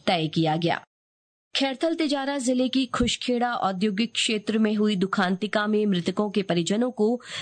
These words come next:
तीन, तीन लाख रुपए की सहायता राशि देने की घोषणा की गई है। मुख्यमंत्री सहायता कोष से ये राशि दी जाएगी।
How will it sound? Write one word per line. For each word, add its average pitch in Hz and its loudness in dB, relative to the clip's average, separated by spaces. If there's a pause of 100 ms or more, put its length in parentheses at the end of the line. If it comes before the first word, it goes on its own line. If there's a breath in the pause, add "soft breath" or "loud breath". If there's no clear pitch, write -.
(140 loud breath)
तीन, 262 0
तीन 247 2
लाख 208 0
रुपए 196 0
की 202 -4
सहायता 196 0
राशि 185 0
देने 175 2
की 180 -2
घोषणा 165 0
की 170 0
गई 160 0
है। 180 0 (360 loud breath)
मुख्यमंत्री 226 -2
सहायता 202 0
कोष 202 -2
से 214 -2
ये 190 2
राशि 180 0
दी 185 2
जाएगी। 190 0